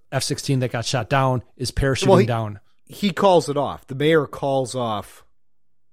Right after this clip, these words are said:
Speaker 2: the other F sixteen, and this hap-, this is going on while Cockring is getting in another gunship. And I believe th-, the helicopters that the police were using before are Bell Rangers,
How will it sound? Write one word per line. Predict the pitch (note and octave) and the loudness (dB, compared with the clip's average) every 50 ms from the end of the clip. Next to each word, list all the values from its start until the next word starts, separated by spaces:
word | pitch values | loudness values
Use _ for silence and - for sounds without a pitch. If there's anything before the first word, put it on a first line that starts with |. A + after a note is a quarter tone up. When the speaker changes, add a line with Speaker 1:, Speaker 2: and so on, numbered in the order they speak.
| _ _ | _ _
Speaker 2:
the | - B2+ | -10 -8
other | B2 A#2+ A2 A2 G#2+ G#2+ | -8 -8 -8 -8 -8 -8
F | G#2 G2+ - | -8 -10 -12
sixteen, | - G#2 G2 - - - B2 A2 G2 F#2 D#2 | -12 -16 -16 -16 -14 -14 -12 -12 -12 -14 -14
and | G2+ A2+ A#2 | -14 -10 -10
this | C3+ C3 - | -10 -8 -8
hap-, | - C#3 A#2+ A#2 - _ C#3 | -6 -6 -6 -6 -8 _ -8
this | D3 D#3 D3+ | -6 -6 -6
is | - C#3+ C3+ | -6 -6 -2
going | C#3 D3+ C#3 C3 B2+ | 0 0 0 0 -2
on | B2+ B2+ B2 B2 A#2+ A2 - _ - _ _ _ - | -2 -4 -4 -6 -6 -8 -12 _ -20 _ _ _ -10
while | C#3 C3+ C3+ B2 A#2 A2 | -8 -6 -4 -4 -6 -6
Cockring | - - C#3+ C#3 C3 - C3 A#2+ A#2 A#2 | -8 -6 -6 -6 -4 -4 -6 -6 -6 -8
is | A2+ G2+ G2 | -10 -12 -10
getting | A2 A#2+ A#2 A#2+ A2+ A2+ | -10 -8 -8 -6 -8 -8
in | A2+ A2 G#2 G2+ G2 G2 - _ _ _ _ - | -8 -8 -8 -8 -10 -12 -14 _ _ _ _ -12
another | - C3 C#3+ D3 C#3+ C3 C3 A#2+ | -8 -4 -4 -4 -4 -4 -6 -8
gunship. | A2 C3 B2+ A#2+ A2+ - - G#2+ G2+ - | -8 -8 -8 -8 -10 -10 -8 -10 -10 -10
And | - B2 B2+ | -10 -10 -10
I | B2+ | -10
believe | B2+ C3 C3+ F3+ A#3 A#3+ A#3+ A3+ - - _ _ _ _ _ _ _ _ _ _ - - - _ _ _ - | -8 -8 -6 -4 -2 0 0 -2 -2 -6 _ _ _ _ _ _ _ _ _ _ -20 -20 -20 _ _ _ -18
th-, | - D3+ C#3 | -16 -12 -6
the | B2+ F3 D#3 | -4 -2 0
helicopters | D3 G3 A#3 B3+ A#3 - B3 A3 G#3+ - - A3 F#3+ E3 - | 4 4 4 4 6 6 6 4 4 4 2 -2 -2 -2 -2
that | - D#3+ - | -2 -2 -2
the | - | -4
police | - - F3 F3+ E3+ - - | -10 -6 -4 -4 -4 -4 -4
were | D3 | -6
using | C3 C#3 D#3 D3 C3+ D3 C3+ | -4 -2 -2 -4 -2 -4 -6
before | B2 B2 A2+ - - - C#3 C#3 D3 D#3 D3+ | -4 -6 -8 -10 -8 -4 -2 0 0 0 0
are | A#2+ A2+ G#2+ | -2 -6 -10
Bell | G2 - - A#2+ A#2 B2 C3 C3+ C3+ C#3 C3+ - - | -10 -10 -8 -6 -4 -2 -2 -2 -2 -4 -6 -8 -16
Rangers, | A2 G#2 G#2+ G#2+ A2+ B2 C3+ D3 C#3+ D#3 D#3 D#3 D#3 D#3 - | -18 -12 -10 -8 -6 -6 -6 -6 -4 -4 -4 -4 -4 -6 -10